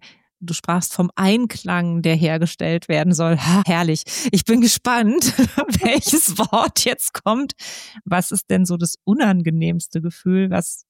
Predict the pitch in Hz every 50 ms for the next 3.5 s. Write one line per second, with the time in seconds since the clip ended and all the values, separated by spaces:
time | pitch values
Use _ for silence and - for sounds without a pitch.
0 | _ - 190 185 - - 185 180 185 185 - - - - - 180 175 - - -
1 | 170 - - - - - - 175 170 - 175 160 - - 160 156 160 - - 165
2 | 156 151 151 156 165 196 233 240 185 160 151 147 160 160 151 - - _ 190 -
3 | - 190 - 156 - - - - -